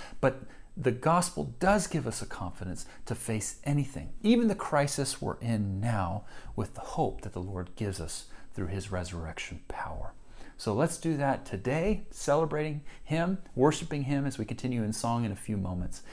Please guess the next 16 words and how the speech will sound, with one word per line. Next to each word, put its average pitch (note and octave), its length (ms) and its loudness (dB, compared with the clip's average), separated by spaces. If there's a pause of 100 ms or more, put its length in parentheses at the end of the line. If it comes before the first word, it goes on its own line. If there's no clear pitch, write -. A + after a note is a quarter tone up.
(160)
And G#2 120 0
let's G#2+ 180 2
do B2+ 240 2
that G2+ 260 0 (320)
as G#2 140 -2
we A2 120 2
do A#2 180 2
our G#2 100 6
best G2 320 2
to G2 60 -4
follow F#2 340 2
him, E2+ 240 -4
even F#2+ 240 -2
in F2 60 -2
the E2+ 80 -2
weeks E2 400 -6